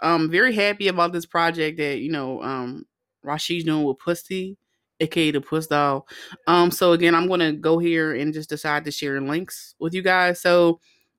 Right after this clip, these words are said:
um, ways that you can donate, of course, if it's not, you know, if you don't wanna go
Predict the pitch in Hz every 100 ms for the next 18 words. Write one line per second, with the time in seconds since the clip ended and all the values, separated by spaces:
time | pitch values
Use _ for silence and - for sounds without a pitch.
0 | _ 151 170 160 156 151 - 160 180 175
1 | - 175 160 156 165 165 151 - 175 165
2 | 143 160 160 160 151 - - 170 151 156
3 | 165 156 156 147 147 151